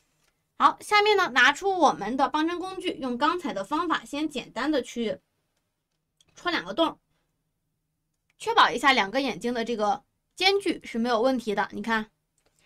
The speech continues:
然后我再用力的去戳，你可以转着圈，转出你想要的一个眼睛的大小。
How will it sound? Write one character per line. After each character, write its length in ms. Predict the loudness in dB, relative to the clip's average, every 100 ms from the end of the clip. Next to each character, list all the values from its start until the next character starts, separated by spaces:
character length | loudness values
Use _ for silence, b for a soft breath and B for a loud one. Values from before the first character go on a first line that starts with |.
| _
然 100 | -4
后 140 | 2 4
我 100 | 4
再 140 | 0
用 180 | 0 -2
力 100 | -2
的 100 | -2
去 160 | -4 -12
戳， 400 | -6 -4 -4 -6 _ _ _ _ _ _ _ _ _ _ _ _ _ _ -10
你 160 | -8
可 160 | -6 -2
以 120 | -2
转 240 | -2 -2 0
着 120 | -2
圈， 460 | 0 2 2 0 _ _ _ _ _ _ _ _ _ _ _ _ _
转 240 | -4 0 0
出 160 | -2
你 120 | -4 -4
想 280 | -6 -6
要 200 | 0 0
的 80 | 0
一 120 | -2 -4
个 160 | -4
眼 240 | -4 -6 -10
睛 100 | -10
的 80 |
大 240 | -8 -6 -8
小。 320 | -10 -14